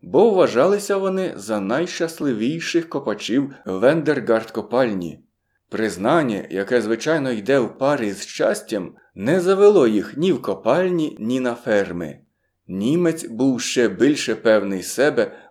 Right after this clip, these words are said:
маючи в кишені кілька тисячів фунтів, а Ганнібаль перемінився в першого елеганта в таборі.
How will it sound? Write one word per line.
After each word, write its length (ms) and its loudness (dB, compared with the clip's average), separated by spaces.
маючи 440 2
в 60 -2
кишені 580 -2
кілька 460 -2
тисячів 560 -2
фунтів, 600 -4
а 180 2
Ганнібаль 760 2
перемінився 840 2
в 140 -2
першого 580 2
елеганта 600 0
в 140 -6
таборі. 560 -2